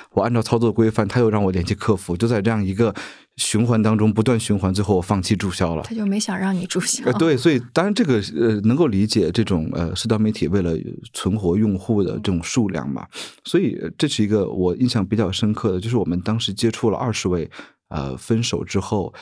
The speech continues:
Speaker 1: 朋友圈对他们来讲变成了一个困扰的人，他们怎么来去做这件事情。
Speaker 2: 嗯。
Speaker 1: 啊，这个删除其实分了好多个层面。
Speaker 2: 嗯。
Speaker 1: 比如说第一个层面叫公共层面的删除，我删东西是给别人看。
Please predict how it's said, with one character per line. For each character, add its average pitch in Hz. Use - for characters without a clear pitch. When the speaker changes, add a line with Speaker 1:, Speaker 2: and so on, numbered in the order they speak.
Speaker 1:
朋 -
友 113
圈 110
对 107
他 104
们 107
来 98
讲 73
变 107
成 98
了 101
一 101
个 95
困 127
扰 107
的 65
人， 71
他 -
们 147
怎 -
么 82
来 90
去 120
做 131
这 92
件 90
事 -
情。 -
Speaker 2:
嗯。 233
Speaker 1:
啊， 104
这 165
个 147
删 151
除 127
其 101
实 107
分 113
了 101
好 -
多 98
个 92
层 -
面。 95
Speaker 2:
嗯。 -
Speaker 1:
比 90
如 -
说 95
第 104
一 113
个 120
层 90
面 87
叫 90
公 143
共 151
层 95
面 92
的 87
删 90
除， -
我 92
删 156
东 147
西 131
是 -
给 90
别 87
人 98
看。 104